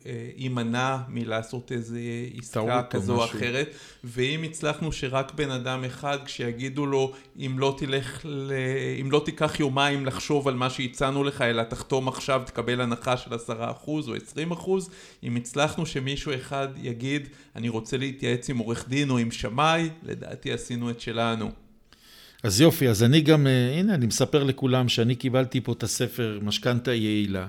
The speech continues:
Speaker 2: אז אני אמנם קיבלתי אותו מתנה, ותכף הוא גם, אה, יכתוב לי הקדשה, אבל, אה, אני, אה, הולך לקרוא את זה, ואני ממליץ לכם גם, כמו שהוא אמר, זה מופיע בחנויות, ותקנו את זה, אה,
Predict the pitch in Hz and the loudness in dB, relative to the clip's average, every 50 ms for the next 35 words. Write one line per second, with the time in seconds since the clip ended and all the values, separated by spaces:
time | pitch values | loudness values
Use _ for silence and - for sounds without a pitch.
0 | 110 - 95 90 101 101 107 110 101 107 107 104 107 123 107 113 117 113 - 113 | -8 -8 -6 -2 0 0 2 2 2 0 0 0 -2 -2 0 0 0 2 0 0
1 | 98 - 107 98 95 92 - 110 98 101 107 107 110 107 - - - - - - | 2 2 2 2 2 2 4 4 6 6 6 6 4 2 -2 -10 -20 -20 -20 -20
2 | - - - _ - 101 92 95 - 120 - 107 107 98 110 110 104 113 107 110 | -20 -20 -20 _ -10 -8 -6 -4 -2 -2 0 0 -2 -4 -4 -4 -2 0 0 2
3 | 110 107 107 104 104 104 104 - - - 131 117 117 113 113 107 101 101 107 98 | 2 2 0 0 0 -2 -2 -4 -2 0 0 2 4 6 6 6 6 4 4 4
4 | - - 135 127 131 131 131 - - - - - - - - - - - - _ | 4 6 6 6 4 4 0 -4 -8 -14 -18 -18 -20 -20 -20 -20 -20 -20 -20 _
5 | _ - 113 107 90 101 107 104 104 104 104 101 104 104 104 101 101 101 101 101 | _ -2 -2 0 2 4 6 6 6 6 4 6 6 6 6 6 6 6 4 4
6 | 101 101 101 101 113 127 123 120 117 113 - 110 104 104 104 107 110 117 110 - | 4 4 4 6 8 8 8 8 6 4 2 -2 -2 -2 0 0 0 0 0 0
7 | 110 101 - 123 123 135 139 143 120 120 147 151 156 123 113 101 101 101 104 101 | -2 -4 0 4 6 8 8 8 6 4 2 2 2 2 2 2 4 4 4 2
8 | 104 107 107 - - 110 101 - 107 101 98 104 113 110 101 - 104 104 101 - | 2 0 0 -2 -2 -4 -2 0 0 0 2 2 2 2 2 0 -2 -4 -4 -2
9 | 110 107 98 104 107 104 101 95 104 101 101 107 98 98 95 98 92 - - 120 | -2 -2 -2 0 -2 -2 -2 -4 -4 -4 -4 -2 -2 -2 -2 -4 -4 0 0 2
10 | 110 110 104 - - 104 104 107 107 113 113 101 98 104 - - 98 - - 131 | 2 2 0 0 0 0 2 4 4 4 2 2 0 -4 -6 -6 -8 -6 -2 0
11 | 139 139 139 135 120 135 147 147 131 - - - - - - - - - - - | 2 2 2 2 0 0 -2 -2 -2 -6 -12 -20 -20 -20 -20 -20 -20 -20 -20 -20
12 | - - _ _ _ - 113 107 | -20 -20 _ _ _ -8 -4 -4